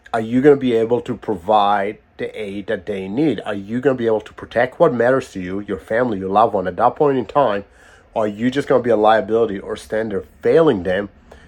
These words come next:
because you did not take the time to learn the skills that could save their lives, right? And it doesn't even have to be their self, their life, right?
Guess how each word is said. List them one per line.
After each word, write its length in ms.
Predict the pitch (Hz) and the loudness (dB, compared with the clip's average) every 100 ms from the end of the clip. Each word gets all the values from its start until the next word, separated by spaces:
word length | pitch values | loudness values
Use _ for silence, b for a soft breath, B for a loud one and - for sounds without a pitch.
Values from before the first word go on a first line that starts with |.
| b - | b -12
because 340 | 107 127 117 | -2 2 2
you 120 | 123 | 2
did 120 | 135 139 | 0 2
not 220 | 123 120 | 2 2
take 200 | 139 127 | 0 -2
the 60 | |
time 600 | - - 143 143 120 113 113 B B - | -10 0 4 6 4 2 -4 B B -10
to 160 | - | -2
learn 220 | 120 123 113 | 4 4 4
the 80 | |
skills 340 | 104 - 127 113 | -4 -2 -2 0
that 140 | 107 | -4
could 160 | - 104 | -8 -6
save 260 | 113 101 | -4 -4
their 160 | 95 95 | -4 -4
lives, 440 | 95 92 87 - _ | -4 -4 -6 -20 _
right? 240 | - 104 - b b b | -6 -6 -6 b b b
And 100 | 120 | -6
it 60 | 123 | 2
doesn't 240 | 135 123 | 2 4
even 160 | 127 113 | 4 4
have 120 | 107 | 2
to 80 | 113 | -2
be 40 | |
their 160 | 101 95 | -6 -4
self, 220 | 110 92 | -4 -4
their 100 | 95 | -4
life, 260 | 90 85 - | -6 -6 -4
right? 140 | 104 | -4